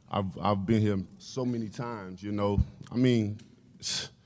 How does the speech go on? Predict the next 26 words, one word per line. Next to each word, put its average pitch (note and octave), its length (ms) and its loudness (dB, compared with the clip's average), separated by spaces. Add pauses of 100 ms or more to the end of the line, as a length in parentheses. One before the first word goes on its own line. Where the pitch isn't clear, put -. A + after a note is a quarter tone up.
(300)
you A#2 120 2
know D#3 140 10
you E3 120 10
the C#3+ 100 10
man, C3+ 440 6
you C#3 100 -2
know D#3+ 140 4
you, E3 160 0
you C#3+ 180 0
the C#3 80 6
man C#3 320 8
when C#3 80 6
you C3+ 80 6
got C3+ 220 2
your B2+ 80 -2
face D#3 360 -4
painted C3 320 -2
on B2 100 -4
the B2 60 -4
back, C#3+ 300 -6 (400)
you A2+ 100 -6
know B2 100 -4
what B2 80 -2
I - 20 -2
mean? C3 400 2
And A2+ 420 2